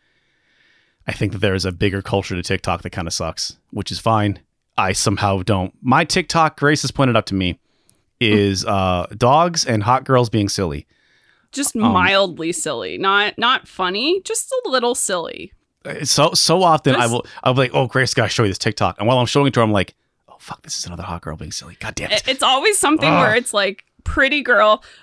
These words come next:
Speaker 2: oh, she put her, I don't, this is a silly example. "Oh, she put her hat on sideways. Oh, how silly." <laughs>
Speaker 1: Yeah.
Speaker 2: And Derek's like, "Isn't this the
Speaker 1: "Isn't this
Speaker 2: funniest
Speaker 1: so
Speaker 2: thing you've
Speaker 1: great?"
Speaker 2: ever seen?" <laughs> I'm just like, "No." <laughs>
Speaker 1: Yeah.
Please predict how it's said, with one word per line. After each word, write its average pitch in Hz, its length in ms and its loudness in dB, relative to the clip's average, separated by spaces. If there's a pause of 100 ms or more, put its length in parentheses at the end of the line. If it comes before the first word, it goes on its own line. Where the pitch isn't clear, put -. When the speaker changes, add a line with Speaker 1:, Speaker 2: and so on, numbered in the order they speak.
(160)
Speaker 2:
oh, 220 240 4
she - 220 -4
put 294 240 2
her, 339 240 2 (280)
I 214 80 2
don't, 202 280 2
this 240 180 0
is 226 100 -6
a 202 60 -4
silly 180 260 0
example. 185 300 -4
"Oh, 320 280 2
she 349 140 0
put 294 260 4
her 302 120 4
hat 370 320 2
on 294 280 2
sideways. 311 840 2
Oh, 294 420 2
how 277 280 2
silly." 277 720 -2 (200)
<laughs> - 80 0 (220)
Speaker 1:
Yeah. 120 220 4
Speaker 2:
And - 100 2
Derek's 220 240 0
like, 220 140 -10
"Isn't 320 220 -2
this 285 180 0
the 208 80 -2
Speaker 1:
"Isn't - 100 -8
this 226 80 0
Speaker 2:
funniest 262 360 2
Speaker 1:
so 233 100 6
Speaker 2:
thing 180 100 0
you've 131 100 4
Speaker 1:
great?" 185 120 4
Speaker 2:
ever 226 240 2
seen?" 240 500 0 (120)
<laughs> - 40 -2
I'm 262 220 0
just - 160 -4
like, 196 160 -16
"No." 220 640 4
<laughs> 311 840 0
Speaker 1:
Yeah. 90 240 0